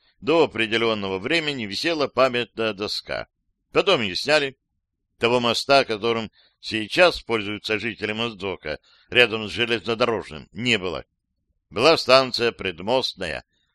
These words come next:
левее, если со стороны Терской смотреть. Там через западную оконечность острова был проложен мост на пятьдесят тонн. К нему от рынка подходила улица братьев Дубининых.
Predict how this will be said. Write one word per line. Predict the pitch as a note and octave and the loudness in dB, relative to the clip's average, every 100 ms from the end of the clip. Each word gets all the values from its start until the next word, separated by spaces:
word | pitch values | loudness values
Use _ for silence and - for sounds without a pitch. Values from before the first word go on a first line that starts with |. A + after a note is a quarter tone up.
| _ _ | _ _
левее, | F#2 A2+ A#2+ C3 B2 G#2+ - | -4 2 4 4 4 0 -2
если | F#2 G#2 F#2+ G#2 | -8 -6 -6 -8
со | - G2+ | -6 -6
стороны | - G#2+ A2+ A2 | -4 -4 -4 -8
Терской | - B2+ A2 - - D#2+ | -2 2 2 0 -12 -14
смотреть. | - G2 F2+ C#2+ - _ _ _ _ _ _ | -12 -10 -10 -12 -16 _ _ _ _ _ _
Там | - A#2 A2 | 4 6 6
через | - A2 G#2+ | 0 -2 0
западную | A2 G#2+ G#2 G#2 G2+ | 0 0 0 -2 -2
оконечность | A2 A#2 C3 - G2 A2 | 0 0 -2 -4 -8 -6
острова | G#2 - F2+ F2 - _ _ _ _ | -6 -6 -6 -6 -10 _ _ _ _
был | - D3+ | 2 2
проложен | D#3 B2+ B2 C#3+ C3 C#3+ | 2 0 2 2 0 -2
мост | C3 B2+ - - - | 0 0 0 -8 -16
на | G2 G2+ | -10 -8
пятьдесят | G2+ F2+ E2+ A#2 A#2+ - | -8 -12 -4 -4 -4 -6
тонн. | D2 A1 G#1 _ _ _ _ _ | -12 -12 -20 _ _ _ _ _
К | |
нему | A#2+ A#2+ A#2+ A#2+ | -2 0 2 4
от | A2 A#2+ | 4 4
рынка | C3 C#3+ A2 | 0 0 -4
подходила | G2+ G2 G2+ A2 C#3 | -4 -4 -4 -2 -2
улица | A#2 A#2+ B2+ C3+ | -2 -2 -4 -4
братьев | G#2+ G#2+ A2 A#2+ A2 | 2 2 2 -2 -8
Дубининых. | A2+ G#2 F#2+ F#2+ F#2 F2+ - | -10 -6 -6 -4 -6 -8 -10